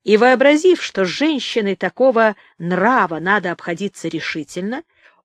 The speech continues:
он начал вести себя без должного почтения и однажды даже потребовал, чтобы она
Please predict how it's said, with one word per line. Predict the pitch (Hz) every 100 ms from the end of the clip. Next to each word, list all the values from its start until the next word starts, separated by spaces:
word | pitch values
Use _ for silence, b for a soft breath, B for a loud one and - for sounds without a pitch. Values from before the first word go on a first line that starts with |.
| _
он | 208 196 185
начал | 170 - 214
вести | 190 240 - 208 190
себя | 247 220 269
без | 247 208
должного | 156 180 170 220 226 254
почтения | 302 - - 330 165 123 - _ _ _ _ _ _ -
и | 196
однажды | 160 160 170 294 370 - 117
даже | 147 180 175
потребовал, | 165 - 185 220 240 202
чтобы | - 165 156
она | 170 214